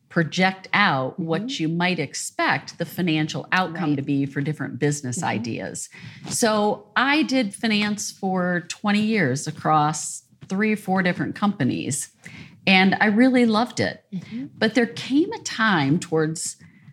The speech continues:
Speaker 1: the end of that twenty years where I started to realize that the parts of my role that I really enjoyed the most
Speaker 2: Okay.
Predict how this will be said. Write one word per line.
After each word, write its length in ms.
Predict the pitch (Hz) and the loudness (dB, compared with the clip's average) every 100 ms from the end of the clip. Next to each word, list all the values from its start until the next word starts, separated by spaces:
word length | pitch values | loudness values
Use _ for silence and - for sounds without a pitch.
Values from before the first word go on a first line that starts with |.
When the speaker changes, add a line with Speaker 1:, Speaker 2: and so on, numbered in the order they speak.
| - - | -16 -4
Speaker 1:
the 160 | 185 185 | 0 4
end 140 | 180 | 4
of 80 | 165 | 4
that 200 | 156 - | 2 0
twenty 280 | - 185 170 | -2 2 2
years 340 | 175 170 165 | 2 2 0
where 140 | 170 | 0
I 80 | 160 | 0
started 500 | 156 - 208 262 311 | -2 -2 0 0 -4
to 120 | - 170 | -6 -6
realize 720 | 170 175 165 139 139 143 - | -4 -2 -2 -2 -2 -4 -6
that 180 | 143 - | -10 -10
the 60 | |
parts 640 | - - - 247 302 - 240 | -12 -12 -4 -4 -4 -6 -8
of 160 | 214 | -4
my 180 | 185 156 | 0 0
role 640 | 143 147 151 143 120 107 - | -2 -4 -2 -2 -2 -4 -4
that 120 | 143 | 0
I 80 | 151 | 0
really 520 | 147 185 220 240 262 | 0 -2 -2 0 0
enjoyed 380 | 247 208 185 190 | 0 0 0 2
the 60 | |
most 560 | 190 - - 208 - 202 | 2 2 0 -2 -4 -10
Speaker 2:
Okay. 500 | - 202 208 220 | -14 -16 -14 -16